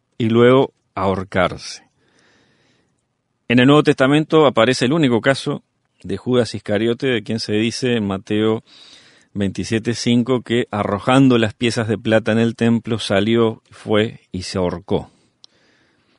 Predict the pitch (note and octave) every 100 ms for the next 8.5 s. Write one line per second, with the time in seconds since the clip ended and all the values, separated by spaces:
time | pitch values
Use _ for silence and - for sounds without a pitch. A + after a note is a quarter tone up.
0 | _ _ _ - A#2+ A#2 C3 A#2+ B2 B2+
1 | A#2+ A2+ A#2 A2 G2+ G2 G#2+ G#2 F#2+ F#2
2 | F2+ F#2 - B2 G2 F2 F#2 - F2+ E2+
3 | F2 F2 F#2+ G2+ G#2 F#2+ F#2 F2+ G2 G2
4 | F2 E2 F2 F#2+ G#2+ A2+ A2 - - -
5 | F2+ - F#2+ G#2 G#2+ G#2+ A2+ - _ _
6 | _ _ _ _ - G#2 G2 A#2+ B2 A#2
7 | G#2 A#2 A#2+ A#2 G2+ G2 - F#2+ - A2+
8 | A2+ - F#2+ F#2 -